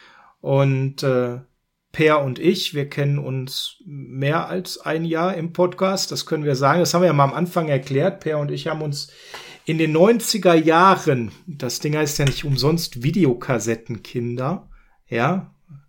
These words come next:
Es ist jetzt nicht Schellackplattenkinder, so schlimm ist es nicht, aber wir beiden,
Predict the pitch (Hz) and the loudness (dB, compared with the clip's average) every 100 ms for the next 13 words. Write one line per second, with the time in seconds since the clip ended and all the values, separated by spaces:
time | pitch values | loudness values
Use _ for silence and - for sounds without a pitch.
0 | _ _ 175 - - - 139 147 143 160 | _ _ -18 -14 -10 -6 -2 -2 -2 -2
1 | - 160 185 185 - 185 180 175 190 196 | 0 2 0 -2 -4 -4 -2 -4 -4 0
2 | 190 139 156 - 147 143 135 - 143 196 | 0 0 -4 -4 -6 -6 -6 -2 2 2
3 | - - 170 170 160 165 170 170 | 0 0 2 4 4 4 4 2